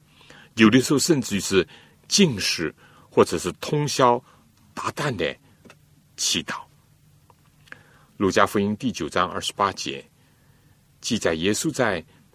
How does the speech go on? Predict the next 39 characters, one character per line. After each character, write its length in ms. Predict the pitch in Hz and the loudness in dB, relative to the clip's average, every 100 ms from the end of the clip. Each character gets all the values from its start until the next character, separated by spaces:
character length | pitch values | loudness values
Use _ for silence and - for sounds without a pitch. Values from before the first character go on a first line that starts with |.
| _ _ _ _ _ | _ _ _ _ _
向 260 | - - 110 | -8 -4 -4
门 240 | 87 82 98 | -2 -4 -4
徒 360 | - 78 76 - _ _ _ | -6 -8 -8 -10 _ _ _
宣 400 | - - 156 151 | -6 -2 -2 -2
布 320 | 135 127 87 - _ _ | 0 0 0 -6 _ _
他 200 | - 113 | -8 -6
将 200 | 104 120 | -4 -4
要 60 | 107 | -4
受 300 | - 165 113 | 0 4 4
害、 320 | - 98 78 - _ | 2 -4 -6 -12 _
被 160 | 135 | 0
杀、 480 | 98 - - - - - _ _ | 2 -2 -4 -8 -12 -18 _ _
第 160 | - 117 | -2 0
三 200 | - 120 | 2 0
天 140 | 110 | 0
复 180 | 120 - 143 | -2 -2 2
活 160 | 95 | 2
以 100 | 78 | 2
后， 300 | - 87 71 _ - - - - _ | 2 0 0 _ -20 -20 -20 -20 _
一 100 | - | -4
次 200 | - 104 | -2 -2
带 200 | - 95 | -2 -2
了 80 | 80 | -2
最 260 | - 165 117 | -2 0 0
近 240 | - 139 | 0 -2
身 240 | 110 - 165 | 0 2 2
的 180 | 107 - _ _ _ _ _ - | 0 -2 _ _ _ _ _ -6
彼 160 | 85 | -2
得、 140 | 78 87 | 2 2
雅 180 | 73 | 2
各 140 | 73 85 | -2 -2
和 100 | 95 | -2
约 160 | 98 | 0
翰 300 | 110 - 87 - _ _ - | -2 0 -4 -4 _ _ -8
上 340 | - 143 101 | -2 -2 -2
山 220 | - 110 | -6 -6
去 120 | 101 110 | -6 -8
祷 220 | - - | -10 -12
告。 280 | - - - | -14 -14 -16